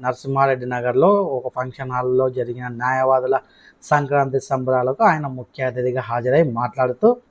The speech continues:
కర్నూలులో న్యాయవాదుల సమస్యల పరిష్కారం కోసం కృషి చేస్తామన్నారు. హైకోర్టు బెంచ్ కర్నూలు నగరంలోనే ఏర్పాటు చేసేందుకు సీఎం చంద్రబాబు నాయుడు, ఐటీ విద్యాశాఖ మంత్రి నారా లోకేష్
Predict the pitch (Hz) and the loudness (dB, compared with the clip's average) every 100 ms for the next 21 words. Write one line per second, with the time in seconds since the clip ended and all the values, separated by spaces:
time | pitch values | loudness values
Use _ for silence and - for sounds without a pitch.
0 | - 156 165 160 156 160 135 131 139 139 | 0 2 2 2 4 2 2 -2 2 4
1 | 135 131 135 123 127 - 127 123 127 120 | 2 2 -2 -4 -8 -6 -4 -2 -2 -4
2 | - 127 120 131 120 175 190 147 131 123 | -4 -2 -2 -4 0 0 2 0 -2 0
3 | 127 - 123 120 120 117 117 120 - _ | -2 0 -4 -4 -6 -4 -2 -2 -2 _
4 | - 160 170 175 143 143 147 - 139 127 | 2 2 4 2 2 0 0 -2 -4 -2
5 | 139 135 127 127 123 127 180 123 127 120 | -2 0 0 0 0 0 2 2 2 2
6 | 127 120 127 127 120 123 196 - 131 131 | -2 0 -4 -4 -6 0 0 0 2 2
7 | 127 127 120 123 123 123 123 123 135 208 | 2 -2 0 2 4 2 0 -2 2 2
8 | 233 131 127 135 127 123 123 127 123 127 | 2 0 4 2 2 -2 -4 -4 -4 -4
9 | 123 123 170 247 _ _ _ - 127 135 | -4 -4 0 0 _ _ _ -10 0 2
10 | 143 143 135 131 156 | 4 4 4 4 0